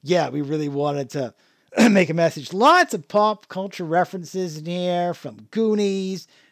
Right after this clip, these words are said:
to Raiders to a bunch of stuff. And so if you know your pop culture, and a lot of them are saying, like,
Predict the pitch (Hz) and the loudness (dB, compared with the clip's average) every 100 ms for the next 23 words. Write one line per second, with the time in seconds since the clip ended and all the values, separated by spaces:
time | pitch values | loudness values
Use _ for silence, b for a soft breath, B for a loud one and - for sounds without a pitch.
0 | b 117 85 143 202 202 196 190 180 170 | b -18 -8 -2 0 2 2 2 0 -2
1 | 160 - _ _ _ _ _ _ _ _ | -6 -16 _ _ _ _ _ _ _ _
2 | 165 139 180 - - 185 165 160 147 - | -6 0 0 -2 -8 -4 -2 -2 -4 -10
3 | - 160 160 151 147 143 170 143 147 202 | -12 -6 -4 -2 -4 -6 -6 -6 -6 -8
4 | 233 180 170 165 170 156 147 202 220 233 | -6 -2 -2 -2 -8 -6 -6 -4 0 4
5 | 277 339 302 254 254 254 226 180 | 4 4 4 2 2 4 2 0